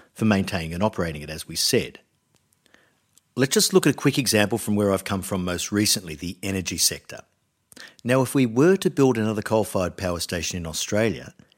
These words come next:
it would cost at least three billion dollars upfront investment and would have a projected life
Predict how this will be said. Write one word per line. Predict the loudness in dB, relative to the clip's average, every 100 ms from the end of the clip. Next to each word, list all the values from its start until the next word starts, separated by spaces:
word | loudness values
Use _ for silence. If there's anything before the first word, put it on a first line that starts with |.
| _
it | -2
would | -2
cost | 0 -2 -2
at | -4
least | 2 2 2 -6
three | -10 2 4 4
billion | 2 2 2
dollars | 0 -2 0
upfront | 0 -2 -2 0
investment | -2 -4 -8 -6 -8 -10 _ _ _ _ _
and | -2
would | 0
have | 0
a | -2
projected | -4 -2 0 0 0
life | 0 0 0